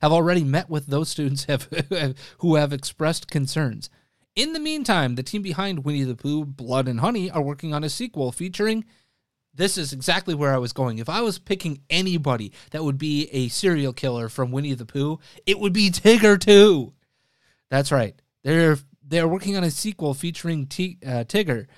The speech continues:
and there are several other nightmare versions of classic kids propri-,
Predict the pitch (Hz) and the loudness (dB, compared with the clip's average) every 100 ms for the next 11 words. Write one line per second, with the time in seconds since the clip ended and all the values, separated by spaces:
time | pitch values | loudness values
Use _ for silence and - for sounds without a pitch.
0 | _ - - 147 156 156 147 139 - 233 | _ -14 0 2 4 6 4 2 -2 -2
1 | 220 214 - 190 185 143 143 160 151 147 | 0 -2 0 0 2 0 -2 -2 -4 -2
2 | 143 143 151 143 - 147 165 - - 170 | -4 -6 -8 -12 -8 -6 -6 -8 -10 -8
3 | 147 135 - 135 135 135 131 | -8 -10 -12 -8 -6 -6 -8